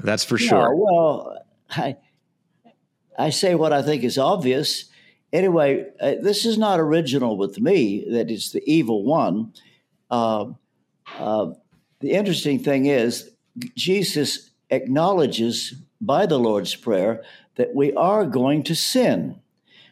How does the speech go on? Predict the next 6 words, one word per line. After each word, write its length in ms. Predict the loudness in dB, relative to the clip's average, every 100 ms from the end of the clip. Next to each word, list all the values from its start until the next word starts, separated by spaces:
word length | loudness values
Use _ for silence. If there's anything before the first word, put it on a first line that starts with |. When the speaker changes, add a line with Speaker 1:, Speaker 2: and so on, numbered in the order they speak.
| _ _
Speaker 2:
"Forgive 300 | -2 0 2
us 160 | 2 2
our 160 | 0
trespasses." 880 | 0 -2 -2 0 -2 -2 -6 -10 -12 _ _ _ -2
And 440 | 0 2 0 -2
it, 300 | -2 -2 -8